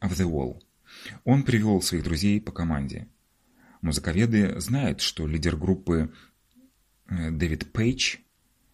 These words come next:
сын Марти Пейджа, работавшего над великими пластинками Рэя Чарльза, такими как «Я не могу перестать любить тебя», «I Can't Stop Loving You».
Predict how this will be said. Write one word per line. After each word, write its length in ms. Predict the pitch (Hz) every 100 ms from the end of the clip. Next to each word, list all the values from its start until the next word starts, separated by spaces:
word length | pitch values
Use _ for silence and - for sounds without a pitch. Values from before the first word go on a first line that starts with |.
| _ _ -
сын 480 | - 117 113 - -
Марти 340 | 104 117 -
Пейджа, 580 | - 67 60 - 78 80 _ _ _ _ _ _ _ -
работавшего 720 | - 85 87 - 85 78 76
над 200 | 78 71
великими 480 | 69 90 - 82
пластинками 580 | 78 76 - 82 82 76
Рэя 320 | 76 82 78
Чарльза, 640 | 73 - 95 78 65 67 - - -
такими 260 | - 82 76
как 360 | - 73 - - _ _ _ _ _ _ _ _ _ _ -
«Я 120 | 98
не 80 | 85
могу 420 | 78 78 87 87 -
перестать 420 | - 90 85 76
любить 260 | 87 98 -
тебя», 340 | 65 65 - - - - _ _ _ _ -
«I 140 | 85 78
Can't 180 | 85
Stop 320 | 76 - 82 -
Loving 320 | 92 87 69
You». 240 | 62 60